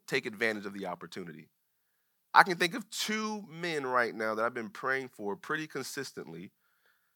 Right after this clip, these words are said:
that I see somewhat regularly, and when I am in a position to say something related to spiritual matters, I freeze. I just freeze,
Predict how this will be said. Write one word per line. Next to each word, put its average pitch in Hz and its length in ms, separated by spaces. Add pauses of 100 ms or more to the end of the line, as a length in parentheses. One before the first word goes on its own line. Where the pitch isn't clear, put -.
(100)
that 120 120
I 123 100
see 156 340
somewhat 156 500
regularly, 110 720
and 107 160
when 123 240
I 147 560
am 127 300
in 160 300
a 131 160
position 110 840
to 107 120
say 127 300
something 95 640 (440)
related 123 440
to 127 100
spiritual 131 600
matters, 123 340
I 110 140
freeze. 101 600 (4000)
I 117 120
just 127 240
freeze, 107 680